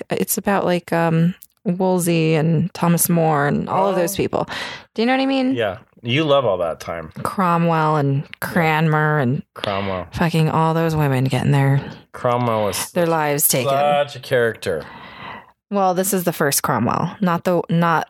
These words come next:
Speaker 1: the, the other Cromwell
Speaker 2: Oh.
Speaker 1: that happened later
Speaker 2: Okay.
Speaker 1: when Britain became, like, a military state, basically.
Speaker 2: Damn.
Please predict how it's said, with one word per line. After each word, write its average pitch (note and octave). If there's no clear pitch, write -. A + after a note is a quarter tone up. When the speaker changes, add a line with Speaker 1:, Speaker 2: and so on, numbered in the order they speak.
Speaker 1:
the, D#3
the F3
other D#3+
Cromwell -
Speaker 2:
Oh. B2+
Speaker 1:
that F#3
happened D3+
later -
Speaker 2:
Okay. B2
Speaker 1:
when F3+
Britain E3+
became, D#3
like, C#3+
a B2
military D#3+
state, -
basically. D#3
Speaker 2:
Damn. -